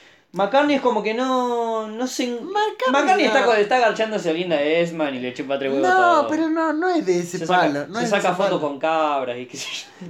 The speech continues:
Speaker 2: No es de ese palo, igual hace poco, viste, fue una manifestación
Speaker 1: Ah, hay otro, y George Harrison también man-, mantuvo, aunque él estaba con toda su cuestión, cuestión de la
Speaker 2: más
Speaker 1: India.
Speaker 2: espiritual, digamos.
Speaker 1: Sí, una búsqueda más
Speaker 2: Eh,
Speaker 1: espiritual.
Speaker 2: sí. Que también me, yo lo veo como algo contra-,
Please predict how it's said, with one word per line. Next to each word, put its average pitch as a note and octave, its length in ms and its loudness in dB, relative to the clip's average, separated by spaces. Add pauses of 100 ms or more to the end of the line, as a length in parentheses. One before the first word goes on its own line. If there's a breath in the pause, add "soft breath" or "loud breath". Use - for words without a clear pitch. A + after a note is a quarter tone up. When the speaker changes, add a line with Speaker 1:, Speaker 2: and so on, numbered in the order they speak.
Speaker 2:
No A3+ 80 -6
es C4+ 60 2
de C#4 60 -2
ese C4+ 160 -8
palo, C4+ 520 0
igual G#3 520 -2
hace F#3+ 260 -4
poco, G3+ 420 -2
viste, F3 440 -6 (280 loud breath)
fue F3 80 -8
una G3 100 -6
manifestación F3 640 -4
Speaker 1:
Ah, F3 120 4
hay G3 140 4
otro, G#3+ 240 2
y D#3 160 0
George F#3+ 260 0
Harrison G3 300 2
también D#3+ 260 0
man-, C#3+ 240 -4
mantuvo, C3+ 420 -2
aunque C#3 280 -2
él C#3+ 60 -4
estaba B2+ 280 -4
con A#2 140 -14
toda A2 140 -12
su - 120 -20
cuestión, G2+ 400 -20
cuestión A2+ 360 -16
de A#2 80 -10
la A2 160 -6
Speaker 2:
más A#3+ 140 0
Speaker 1:
India. C4+ 160 0
Speaker 2:
espiritual, F#3+ 680 -2
digamos. D#3 280 -2
Speaker 1:
Sí, D#3 200 2
una D#3 200 0
búsqueda D#3+ 280 0
más D3+ 120 2
Speaker 2:
Eh, - 20 2
Speaker 1:
espiritual. D3 680 -4
Speaker 2:
sí. G3+ 400 -10 (580 soft breath)
Que G#3 200 4
también B3+ 500 0
me, A3 160 0
yo A#3+ 160 -6
lo A#3 160 0
veo A3+ 100 4
como G#3+ 220 -2
algo G#3 220 -2
contra-, F3 320 -8